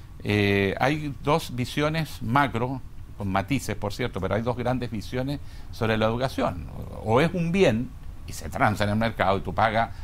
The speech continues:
la calidad que eres capaz de pagar, como cualquier servicio, o es un derecho, y por lo tanto el Estado tiene que entrar a garantizar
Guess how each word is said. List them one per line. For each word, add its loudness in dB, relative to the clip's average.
la -2
calidad 2
que -2
eres -2
capaz 0
de 0
pagar, 2
como -6
cualquier -2
servicio, -4
o 6
es 2
un 2
derecho, 2
y 2
por 0
lo 2
tanto 0
el 0
Estado 0
tiene 0
que -4
entrar -2
a 2
garantizar 0